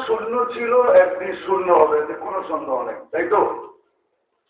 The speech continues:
মানে আমরা ছিলাম না, আবার একদিন আসছি, আসছি, আবার একদিন আসবে, থাকবো না। হাদিসেও আছে, আল্লাহ মালাকুল মউতকে এক সময় জিজ্ঞেস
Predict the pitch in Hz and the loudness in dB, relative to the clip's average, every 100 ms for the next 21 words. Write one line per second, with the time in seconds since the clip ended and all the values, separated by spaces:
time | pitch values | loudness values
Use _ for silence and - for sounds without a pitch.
0 | _ _ _ _ - 196 262 233 226 262 | _ _ _ _ -2 0 4 2 4 2
1 | 254 - 254 262 254 254 262 - 175 175 | 2 0 0 2 2 4 4 4 4 2
2 | 180 - - 226 - - 247 240 - _ | 2 -2 2 2 0 -8 -12 -14 -18 _
3 | - 170 - 247 247 190 220 220 220 - | 0 2 2 -2 2 2 4 2 0 -4
4 | 233 233 233 220 - - - 175 175 165 | 0 2 4 2 2 0 -2 0 0 0
5 | - - _ _ _ _ _ _ _ _ | -2 -16 _ _ _ _ _ _ _ _
6 | _ - 139 185 - 240 226 - - 151 | _ -2 0 -2 0 4 4 2 -2 -8
7 | - - - _ _ _ _ _ _ 1017 | -10 -16 -20 _ _ _ _ _ _ _
8 | _ _ _ _ _ 508 - - 214 247 | _ _ _ _ _ _ -20 0 2 4
9 | 247 233 233 247 240 247 226 240 247 240 | 4 6 6 4 2 -2 -2 -2 -2 0
10 | 240 226 226 220 226 - - 220 | 0 0 -2 -4 -4 -6 2 2